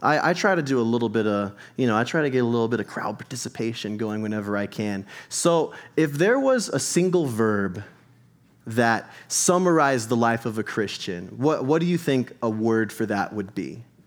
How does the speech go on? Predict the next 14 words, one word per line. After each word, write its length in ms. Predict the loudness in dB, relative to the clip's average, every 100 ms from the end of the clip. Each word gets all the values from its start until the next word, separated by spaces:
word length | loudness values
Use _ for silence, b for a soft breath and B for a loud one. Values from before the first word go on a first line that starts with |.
| _
Just 320 | -10 -8 -8 -2
throw 220 | 0 0
something 360 | 0 -4 -6
out. 160 | -10 -14 _ _ _ _ _ _ _
Love. 220 | -20 -20 -20 -20 -20 -20 -2
Love. 500 | 4 6 4 2 -2
That's 180 | -4 -2
great. 440 | 2 4 4 2
I 100 | 2
love 300 | 4 4 2
love. 400 | 2 2 2 0
Love's 260 | 2 2 2
really 240 | 2 2
good. 320 | 4 2 2